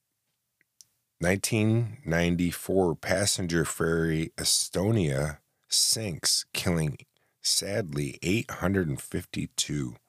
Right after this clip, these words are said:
A German-built ship was traveling on an overnight cruise from Tallinna, the capital city of Estonia, to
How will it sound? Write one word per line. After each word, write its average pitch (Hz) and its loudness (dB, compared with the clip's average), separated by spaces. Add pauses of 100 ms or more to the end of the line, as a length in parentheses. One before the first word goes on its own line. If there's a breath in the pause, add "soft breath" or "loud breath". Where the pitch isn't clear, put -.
(960 soft breath)
A - -10
German-built 80 0
ship - 0
was 76 0
traveling 82 2
on 71 0
an 69 -2
overnight 80 0
cruise 85 0
from 69 -2 (1600 soft breath)
Tallinna, 76 0
the 80 -6
capital 78 0
city 76 0
of 71 0
Estonia, 67 -2 (3000 soft breath)
to 69 -2